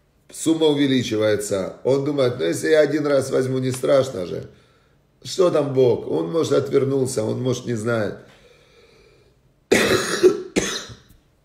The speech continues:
И так далее. То есть человек у себя в голове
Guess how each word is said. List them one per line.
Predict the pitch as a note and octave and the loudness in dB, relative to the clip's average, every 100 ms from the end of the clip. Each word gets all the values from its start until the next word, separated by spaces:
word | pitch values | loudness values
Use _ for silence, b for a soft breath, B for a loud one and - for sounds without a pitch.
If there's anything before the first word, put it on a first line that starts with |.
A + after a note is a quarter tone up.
| _ _ _ - | _ _ _ -2
И | C#3+ | 2
так | D#3+ D3 | 4 4
далее. | B2+ G2+ | 4 4
То | G2 | 0
есть | G#2 D#3+ | -2 2
человек | F3+ E3 | 0 0
у | |
себя | C3 D3 D3 | 0 2 4
в | |
голове | C#3 C#3 E3 G#3 | 6 4 6 4